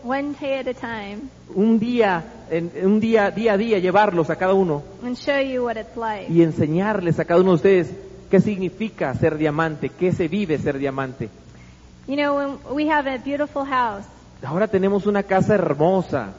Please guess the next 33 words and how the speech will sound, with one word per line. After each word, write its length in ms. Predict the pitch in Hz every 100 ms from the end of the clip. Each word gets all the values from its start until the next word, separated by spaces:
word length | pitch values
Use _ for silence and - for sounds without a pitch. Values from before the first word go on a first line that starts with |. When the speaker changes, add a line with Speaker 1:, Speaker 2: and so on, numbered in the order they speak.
| -
Speaker 1:
It's 160 | 254 262
a 80 | 262
Victorian 840 | 269 262 302 285 285 269 247 240 -
style 300 | 233 220 220
house. 320 | 240 208 247
Speaker 2:
Es 140 | - 220
una 180 | 247 233
casa 400 | 240 240 233 220
enorme 540 | 190 208 226 220 226
tipo 300 | 220 226 214 208
victoriano. 760 | 196 - 180 165 180 175 135 104 - - - -
Speaker 1:
It, 60 | 277 277 240 -
it 260 | 269 269 - 330
sits 200 | 330 320
on 300 | 285 269 262
top 320 | 285 277 285
of 160 | 262 254
a 60 |
couple 320 | 254 294 294
acres 320 | 269 269 269 254
of 140 | 240
rolling 360 | 262 269 262 254
grass. 420 | 240 233 240 294 -
Speaker 2:
Está, 680 | 185 - 226 240 247 233 -
eh, 480 | 190 190 190 180 180
arriba 360 | 170 175 226 240
de 100 | 208
una 220 | 208 226
colina 640 | 208 202 214 202 175 180 185 - - -
y 120 | 185
tiene 640 | - 214 220 220 214 202 -
una 160 | 190 220
extensión 760 | 208 190 180 196 208 214 202